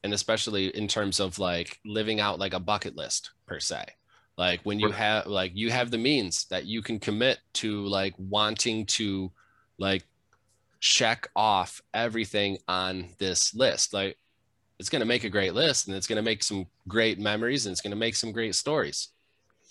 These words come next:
Speaker 2: Right.
Speaker 1: But
Speaker 2: I
Speaker 1: at
Speaker 2: guess
Speaker 1: the end,
Speaker 2: that's
Speaker 1: but at the end of the day, who does the, who does that list satisfy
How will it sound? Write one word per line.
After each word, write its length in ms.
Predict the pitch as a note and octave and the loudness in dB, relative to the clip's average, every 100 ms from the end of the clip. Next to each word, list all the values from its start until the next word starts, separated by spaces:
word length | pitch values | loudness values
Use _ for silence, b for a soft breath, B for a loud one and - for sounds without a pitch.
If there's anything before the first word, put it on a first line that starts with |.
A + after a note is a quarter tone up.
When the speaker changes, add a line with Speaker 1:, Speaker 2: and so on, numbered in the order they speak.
| - | 0
Speaker 2:
Right. 260 | F#3 F3 A#2 | 6 6 6
Speaker 1:
But 80 | G#2 | 6
Speaker 2:
I 100 | C3 | 6
Speaker 1:
at 40 | |
Speaker 2:
guess 180 | C3 B2 | 6 6
Speaker 1:
the 60 | A#2 | 6
end, 140 | C#3 | 6
Speaker 2:
that's 280 | C3+ - - | 4 -8 -2
Speaker 1:
but 120 | A2 A2 | 2 2
at 140 | G#2+ | 4
the 100 | A#2 | 2
end 120 | A2+ | 2
of 60 | G#2+ | 0
the 60 | |
day, 260 | G#2+ A2 G#2 | 2 4 4
who 360 | - - C3+ B2 | -2 -4 -2 0
does 220 | A2 G2 | -2 -4
the, 180 | G2 F#2 | -4 -4
who 160 | - B2+ | -2 -2
does 180 | A2+ F#2+ | -2 0
that 220 | G2 D#2+ | 0 0
list 360 | G#2 G2 - - | 0 0 0 0
satisfy 920 | - A2 G#2 G2 - F#2+ F2 F2 | 0 2 2 2 0 2 2 0